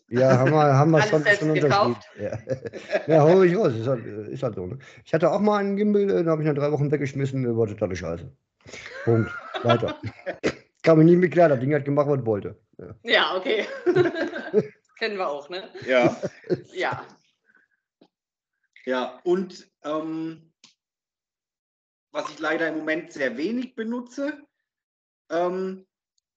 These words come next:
Speaker 3: was ich wieder mehr benutzen will und wo ich mich auch aufs Campercamp freue,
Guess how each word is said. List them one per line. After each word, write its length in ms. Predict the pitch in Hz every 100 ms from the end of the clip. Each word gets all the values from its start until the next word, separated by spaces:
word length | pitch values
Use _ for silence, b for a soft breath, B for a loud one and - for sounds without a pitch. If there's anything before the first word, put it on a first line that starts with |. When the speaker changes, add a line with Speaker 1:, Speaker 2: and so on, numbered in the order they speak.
| _ _ _ _
Speaker 3:
was 380 | 131 147 156
ich 220 | 151 - 120
wieder 380 | 123 143 143 131
mehr 240 | 143 151
benutzen 540 | 135 165 190 - 220
will 160 | 202 208
und 120 | 165
wo 100 | 165
ich 100 | 151
mich 120 | 151 127
auch 80 |
aufs 180 | 120 -
Campercamp 600 | - 147 175 170 185 190
freue, 580 | - 170 185 202 220 -